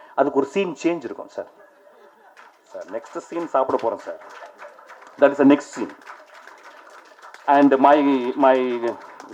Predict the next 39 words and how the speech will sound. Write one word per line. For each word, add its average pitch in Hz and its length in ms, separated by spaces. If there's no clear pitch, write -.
costume 160 480
designer 139 440
will." 117 180
அன்னைக்கு 160 340
வந்து 170 220
சாப்பிட்றதுக்கு 196 340
வந்து 151 380
டிசைன் 139 160
வந்து, 143 160
"இந்த 110 120
சாப்பாடு, 98 340
இந்த 90 160
ட்ரெஸ்ஸை 101 380
போட்டு - 160
சாப்பிட 85 280
முடியாது 85 260
சார், - 120
ப்ளீஸ்." - 440
நம்ம 98 380
ஆடியன்ஸ் 117 280
ஒத்துக்க 95 320
மாட்டாங்க, 87 340
நம்ம 101 320
ரசிகர்கள் 110 420
அதை 92 160
ஒத்துக்க 139 260
மாட்டாங்க. - 260
அதனால 113 280
அந்த 135 200
காஸ்டியூம்ஸ் 113 460
வேணாம் 80 200
சார். - 220
அப்ப 123 140
என்ன 135 140
சார், 139 120
ஒரு 110 140
நான் 104 260
இந்த 120 160
கா-, - 160